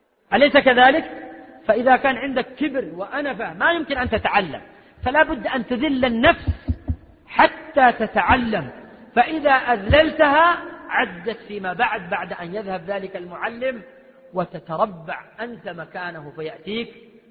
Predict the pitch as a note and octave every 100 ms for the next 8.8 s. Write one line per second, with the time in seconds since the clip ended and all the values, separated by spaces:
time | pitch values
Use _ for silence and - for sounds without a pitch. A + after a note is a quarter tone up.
0 | _ C#3 C3+ C4+ F#3+ C#3+ - - _ -
1 | F3 G3 B3+ A#3 G#3 F#3+ B3 A3 G#3 G3
2 | F3 A3+ A#3 G3+ F#3+ A3 G#3+ G#3 F#3 F#3
3 | A#3 C#4 D#4+ - - - - G3+ A3 B3
4 | A#3+ A#3 A3 G#3+ G#3 C#4 - - A3+ G3+
5 | - G#3 - G#3 D4 B3+ C#4 C4 D4+ F4+
6 | D4+ B3 B3 F3+ G3 E3+ - - _ _
7 | _ _ _ _ _ _ _ _ F3+ G3
8 | G3 G#3 G3+ G#3+ C4 - -